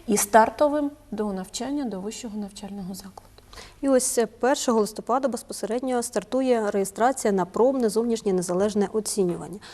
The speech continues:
Speaker 2: Це вже тести за новими зразками, чи все ж таки тренуватися будуть на старих моделях?
Speaker 1: Безумовно, нові зразки.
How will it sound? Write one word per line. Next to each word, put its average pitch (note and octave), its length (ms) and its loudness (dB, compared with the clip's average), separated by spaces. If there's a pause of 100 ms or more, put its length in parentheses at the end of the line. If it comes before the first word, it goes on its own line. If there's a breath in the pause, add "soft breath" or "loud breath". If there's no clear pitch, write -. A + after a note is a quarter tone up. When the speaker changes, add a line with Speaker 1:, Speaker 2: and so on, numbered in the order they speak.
(140 loud breath)
Speaker 2:
Це B3+ 200 2
вже A#3 160 0
тести G#3 420 0
за F#3+ 200 0
новими F#3+ 360 0
зразками, G#3+ 540 2
чи A3+ 360 0
все - 200 -2
ж - 100 -6
таки F#3+ 200 -4
тренуватися G3+ 600 -2
будуть F#3 300 -6
на F3+ 120 -2
старих - 360 -6
моделях? E3+ 360 -10 (100)
Speaker 1:
Безумовно, F#3 880 -2
нові E3+ 300 -2
зразки. F3+ 540 -8